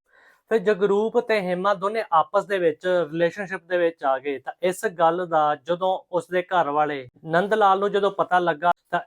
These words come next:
ਇਹਨੂੰ ਲੱਗਾ ਵੀ ਹੁਣ ਉਹ ਨੰਦ ਲਾਲ ਸਾਡੇ ਰਿਲੇਸ਼ਨਸ਼ਿਪ ਦੇ ਵਿੱਚ ਰੋੜਾ ਬਣਿਆ ਆ। ਤਾਂ ਇਹਨੇ ਉਸ ਨੂੰ ਕਾਕੋਵਾਲ ਰੋਡ ਦੇ ਵਿੱਚ ਬੁਲਾ ਕੇ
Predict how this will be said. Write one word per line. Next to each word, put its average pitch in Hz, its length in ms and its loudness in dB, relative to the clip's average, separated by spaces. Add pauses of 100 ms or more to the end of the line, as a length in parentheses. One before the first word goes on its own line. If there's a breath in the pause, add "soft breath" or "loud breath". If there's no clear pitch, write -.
ਇਹਨੂੰ 214 240 4
ਲੱਗਾ 202 300 4
ਵੀ 202 160 0
ਹੁਣ 190 240 2
ਉਹ 185 320 0
ਨੰਦ 170 260 -6
ਲਾਲ 165 260 2
ਸਾਡੇ 165 300 -4
ਰਿਲੇਸ਼ਨਸ਼ਿਪ 156 480 -8
ਦੇ 165 80 -2
ਵਿੱਚ 165 200 -10
ਰੋੜਾ 143 280 0
ਬਣਿਆ 156 440 -4
ਆ। 143 40 -6 (360)
ਤਾਂ 180 80 -2
ਇਹਨੇ 202 420 0 (100)
ਉਸ 180 260 -4
ਨੂੰ 175 340 -8
ਕਾਕੋਵਾਲ 170 480 2
ਰੋਡ 151 300 -2
ਦੇ 156 120 -4
ਵਿੱਚ 151 220 -12
ਬੁਲਾ 131 420 -2
ਕੇ 147 220 -8